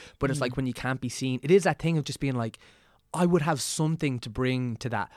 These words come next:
Speaker 2: Yeah.
Speaker 1: I'm not saying it's the right thing for what you're doing, but, like, I know I'd have something to bring, and it might be right, but, like, now we'll never know, and that, that's a little bit hard.
Speaker 2: Yeah,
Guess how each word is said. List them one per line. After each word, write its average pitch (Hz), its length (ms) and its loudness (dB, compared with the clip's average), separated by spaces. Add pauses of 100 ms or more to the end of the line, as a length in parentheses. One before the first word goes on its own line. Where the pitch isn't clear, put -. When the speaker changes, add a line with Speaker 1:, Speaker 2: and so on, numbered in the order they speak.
Speaker 2:
Yeah. 131 240 -10
Speaker 1:
I'm 147 80 0
not 143 160 0
saying 120 160 0
it's 110 140 -6
the 110 80 -6
right 110 180 -2
thing 110 220 -6
for 117 80 -6
what 107 140 -6
you're 113 120 -6
doing, 110 320 -4
but, 127 120 -6
like, 127 140 -6
I 165 80 -2
know 170 220 2
I'd 156 80 0
have 131 100 -4
something 151 640 0
to 120 100 -2
bring, 110 260 -4
and 143 80 -4
it 135 80 -6
might 135 460 -6
be 151 160 -4
right, 113 260 -4 (240)
but, - 120 -16
like, 123 300 -6
now 135 300 -4
we'll 127 160 -2
never 113 260 -2
know, 110 360 -2
and 131 100 -6
that, 131 140 -2 (260)
that's 147 280 -4
a 170 40 4
little 156 240 4
bit 117 140 -2
hard. 95 420 -14
Speaker 2:
Yeah, 151 440 -6